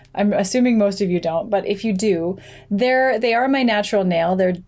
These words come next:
they're built on top of my natural nail. So it's kind of, like, creates a nice little shield for my nails. And they look nice, and you don't have to worry about them as much. And my natural nails are very, very, very paper thin, like, Bible paper thin,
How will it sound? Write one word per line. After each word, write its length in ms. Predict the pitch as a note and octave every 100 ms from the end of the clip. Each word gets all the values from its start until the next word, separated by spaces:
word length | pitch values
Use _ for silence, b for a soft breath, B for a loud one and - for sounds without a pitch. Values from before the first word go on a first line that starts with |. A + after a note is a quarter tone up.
| _
they're 120 | G3 F#3+
built 460 | F3 G#3 G#3+ G#3+
on 220 | - F#3+
top 280 | F3+ F3 E3
of 140 | F3 F3
my 100 | E3
natural 360 | D#3 - D3+
nail. 180 | C#3+ -
So 140 | -
it's 80 | D#3
kind 180 | - G3
of, 80 | B3
like, 180 | G#3+ -
creates 360 | G3+ F3+ E3+
a 40 | E3+
nice 280 | D#3 D#3+
little 160 | F3 D#3+
shield 640 | - - E3+ D#3 D3 F3
for 180 | - F#3
my 140 | F3 D#3
nails. 280 | D3+ D3+
And 140 | - B3
they 80 | C#4
look 220 | A#3+ A3
nice, 340 | G3+ F#3+ F#3
and 80 | E3+
you 60 | E3
don't 120 | F3+
have 100 | F#3+
to 80 | F#3+
worry 160 | F3+
about 180 | E3+ E3+
them 140 | D#3+ D#3+
as 120 | -
much. 360 | D#3 D#3+ -
And 180 | - D#3 B B B B
my 80 | G3
natural 380 | G3+ G3+ A3+ G#3
nails 200 | G3 F#3+
are 100 | E3+
very, 360 | - E3+ D#3+
very, 300 | D#3+ D#3+ D#3
very 260 | D#3+ D3+ - _ _
paper 440 | - F3+ - - C3+
thin, 480 | - - - - C#3 _ F3+
like, 220 | F#3 -
Bible 320 | F#3 F#3 E3+
paper 360 | - D3+ - B2
thin, 400 | - - -